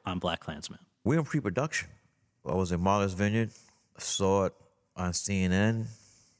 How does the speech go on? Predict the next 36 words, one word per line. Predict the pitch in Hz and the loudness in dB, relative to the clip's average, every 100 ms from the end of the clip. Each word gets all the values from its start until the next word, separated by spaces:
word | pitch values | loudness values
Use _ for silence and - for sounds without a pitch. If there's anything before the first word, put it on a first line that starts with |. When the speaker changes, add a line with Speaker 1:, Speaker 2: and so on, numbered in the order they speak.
| _ | _
Speaker 2:
and | 85 85 | -2 0
I | 85 | 2
knew | 85 95 98 95 | 4 4 4 4
that | 90 90 85 | 4 2 0
this | 80 87 | -2 -2
had | - 87 87 - | -2 -2 -2 -2
to | 65 | -2
be | 76 | 0
the | 80 | 0
ending. | 60 101 85 69 - _ - | 2 2 2 -2 -6 _ -4
Speaker 1:
Mm-hmm. | 85 85 90 101 _ _ _ _ _ _ _ | -2 -2 -2 -6 _ _ _ _ _ _ _
Speaker 2:
So | - - 87 78 73 _ - - _ - | -10 -4 0 0 -4 _ -20 -20 _ -2
after | 92 95 95 | -2 0 -4
we | |
finished | - 110 107 - | -2 -2 0 0
shooting, | 117 117 85 69 - - _ _ | 0 0 -2 -6 -12 -18 _ _
I | 85 87 | -2 0
got | 85 85 82 | 2 2 0
Susan | - - 95 90 82 | -2 -2 -2 -2 0
Bro | 87 78 67 - - _ - _ _ _ _ _ _ | 2 2 -2 -6 -18 _ -20 _ _ _ _ _ _
number. | 82 78 78 71 | -2 0 0 -2
She's | - 87 78 | -2 -2 0
the | |
mother | 80 82 85 80 | 2 2 2 0
of | - - - | -4 -8 -8
Heather. | - 76 - | -4 -2 0
Speaker 1:
Mm-hmm. | 92 80 85 - - - - - - _ _ - | 0 -2 -6 -10 -20 -20 -20 -20 -20 _ _ -4
Speaker 2:
And | 85 85 80 | 0 2 2
she | 80 - | -2 -2
gave | 80 87 82 | 2 4 6
me | 85 | 4
blessings | 76 82 - 87 87 85 | 4 2 0 -4 -4 -4
to | - 78 | -2 0
include | 78 78 95 85 78 | 0 0 2 4 2
her | 85 | 0
daughter, | 78 82 80 80 | 2 2 2 0